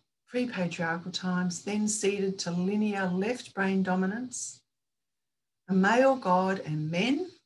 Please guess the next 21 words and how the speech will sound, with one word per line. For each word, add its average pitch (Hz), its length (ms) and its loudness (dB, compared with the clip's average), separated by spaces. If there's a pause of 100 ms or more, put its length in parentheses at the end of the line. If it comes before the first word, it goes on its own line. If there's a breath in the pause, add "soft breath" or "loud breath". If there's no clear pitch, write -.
(160)
rose 185 320 2
to - 100 -10
positions 180 720 -2
of 160 160 -4
worldly 180 400 0
and 160 160 -6
spiritual 165 600 -6
power. 202 520 -2 (1120)
And 208 260 4
the - 60 0
dark 247 480 2
phase 180 460 0
of 175 180 -2
the 170 80 -6
cyclic 190 580 -2
re-, 170 180 -6 (200)
renewal 185 480 2
became 175 480 0
feared 214 640 0
and 180 220 2
avoided. 175 640 -2